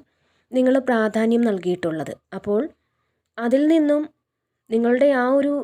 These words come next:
സ്വഭാവത്തിൽ നിന്നും നിങ്ങൾ മാറി ചിന്തിക്കുന്ന ഒരു സമയം തന്നെയാണ് ഇനി വരുന്നത്.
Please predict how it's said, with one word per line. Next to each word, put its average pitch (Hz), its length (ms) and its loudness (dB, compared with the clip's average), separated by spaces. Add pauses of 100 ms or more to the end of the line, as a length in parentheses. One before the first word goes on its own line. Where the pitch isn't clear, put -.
സ്വഭാവത്തിൽ 233 760 -2
നിന്നും 220 320 2 (180)
നിങ്ങൾ 196 280 -4 (960)
മാറി 233 420 0
ചിന്തിക്കുന്ന 254 520 0
ഒരു 233 220 4 (200)
സമയം 202 440 -2
തന്നെയാണ് 202 680 0
ഇനി 185 180 -2
വരുന്നത്. 180 460 -2